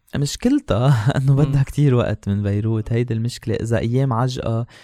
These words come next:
Speaker 1: في أعلق ساعتين أنا، يعني،
Speaker 2: يعني، أنت
Speaker 1: إذا
Speaker 2: كل يوم بتنزل وبتطلع
Speaker 1: كل يوم،
Speaker 2: تقريبا؟
Speaker 1: كل يوم. الأتولية تبعي فوق حتى، يعني، يعني، where are cre-، يعني، وين،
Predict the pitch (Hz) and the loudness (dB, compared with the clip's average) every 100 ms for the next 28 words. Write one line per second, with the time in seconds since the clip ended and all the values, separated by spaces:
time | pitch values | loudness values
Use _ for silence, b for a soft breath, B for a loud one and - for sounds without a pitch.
0 | B B - 143 - 139 143 120 - 117 | B B 0 2 2 2 2 0 -2 -2
1 | 113 - 135 110 - 101 104 139 - 175 | -2 0 0 0 -2 -2 0 0 0 0
2 | 165 - 185 208 190 - 139 131 120 127 | 0 2 4 4 2 0 -2 -2 -4 0
3 | 151 143 143 135 123 117 127 131 123 127 | 2 4 4 2 0 -4 -4 -2 2 2
4 | 120 117 - - - - 135 151 160 147 | 0 -4 -6 0 0 2 2 2 4 2
5 | 139 117 - 123 - 113 - 101 - 98 | 2 0 0 -2 -2 -8 -8 -8 -4 -2
6 | 101 101 104 B B B - 110 113 113 | 0 0 -4 B B B 0 2 4 2
7 | - 123 120 120 - _ - 104 95 98 | 2 0 0 -4 -6 _ -6 -2 0 0
8 | 87 117 131 131 120 104 | 0 2 2 0 0 -2